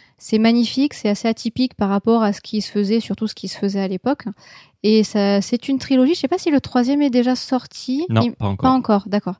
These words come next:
Speaker 1: Donc, euh, ben, attendez, euh, que le troisième sorte et, euh,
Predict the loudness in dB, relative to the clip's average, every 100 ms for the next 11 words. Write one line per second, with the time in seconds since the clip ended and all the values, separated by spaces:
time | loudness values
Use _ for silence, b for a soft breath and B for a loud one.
0 | B B B B B -2 0 2 2 2
1 | 0 0 -2 0 0 2 0 0 -2 -2
2 | -2 0 -2 -2 -4 -4 -4 -4 -4